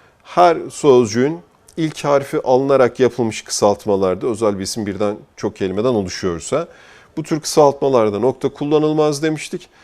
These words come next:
Ve yine seçeneklerin hepsinde bu kısaltmalara ekler getirilmiş. Muhtemelen eklerle ilgili bir problem tespit etmemiz isteniyor. Okuyalım. Kurs için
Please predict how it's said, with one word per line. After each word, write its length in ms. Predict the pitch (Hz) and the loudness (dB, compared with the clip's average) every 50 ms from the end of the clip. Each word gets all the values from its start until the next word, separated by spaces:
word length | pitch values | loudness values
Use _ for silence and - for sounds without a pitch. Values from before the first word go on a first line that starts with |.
| _ _ _ _ - | _ _ _ _ -2
Ve 60 | 156 | 2
yine 200 | 160 185 196 185 | 4 6 6 6
seçeneklerin 720 | 165 - 175 170 - 180 170 170 160 - 170 165 160 170 | 4 4 2 2 2 0 0 0 0 -2 -2 -2 0 0
hepsinde 460 | 190 185 180 - - 165 165 185 196 | -2 -2 -2 -4 -4 -2 0 0 -2
bu 60 | 170 | -2
kısaltmalara 640 | 160 - - - 165 156 156 - 160 165 180 202 - | -4 -6 -2 0 0 0 0 -2 -2 0 0 0 0
ekler 380 | - 165 156 - - 170 160 | -2 -2 -2 2 2 4 4
getirilmiş. 580 | 147 120 110 107 - - 92 104 - 196 - - | 4 2 0 0 -2 -6 -8 -8 -10 -10 -6 -6
Muhtemelen 460 | 175 160 - 180 165 151 143 180 214 | -6 -4 -2 -2 -2 -2 -2 -2 -2
eklerle 520 | 202 175 156 - - 170 160 151 139 127 120 | -2 -2 -2 2 6 6 6 8 8 6 4
ilgili 260 | 104 98 104 98 90 | 4 0 -2 -4 -4
bir 60 | 101 | -8
problem 460 | - - - 123 107 98 110 107 101 | -6 0 2 2 2 4 2 0 0
tespit 340 | - - 107 92 - - - | -2 -4 -6 -6 -6 -6 -6
etmemiz 480 | 98 - - 101 92 92 90 82 - - | -6 -6 -6 -6 -6 -6 -8 -10 -12 -12
isteniyor. 580 | 110 - - - 151 156 165 165 170 180 175 - _ _ _ _ _ _ | -12 -10 -6 -4 -2 -2 0 -2 -2 -4 -6 -12 _ _ _ _ _ _
Okuyalım. 380 | 190 185 - 180 147 117 92 - - _ _ _ _ _ _ _ _ _ _ _ _ | -2 0 4 4 4 4 4 0 -8 _ _ _ _ _ _ _ _ _ _ _ _
Kurs 320 | _ - 208 214 196 - 180 | _ 2 2 2 2 -2 -6
için 380 | 160 - - 180 196 202 196 | -8 -2 0 0 0 0 -2